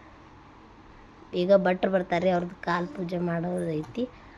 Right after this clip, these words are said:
ಅಷ್ಟ್ರೊಳಗೆ ಇದು ಹುಡುಗ ತಿಕ್ಕೊಂಡ್ರ ಅಂತ ಅನ್ಕೊಳತ್ತೀನಿ. ನೋಡೋಣ್ರಿ ಅವ್ರು ಯಾವಾಗ ಬರ್ತಾರಂತ ಹೇಳಿ.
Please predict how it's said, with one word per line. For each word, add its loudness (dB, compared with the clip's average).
ಅಷ್ಟ್ರೊಳಗೆ 2
ಇದು 4
ಹುಡುಗ 0
ತಿಕ್ಕೊಂಡ್ರ -2
ಅಂತ -2
ಅನ್ಕೊಳತ್ತೀನಿ. -4
ನೋಡೋಣ್ರಿ 0
ಅವ್ರು 0
ಯಾವಾಗ 2
ಬರ್ತಾರಂತ -2
ಹೇಳಿ. 0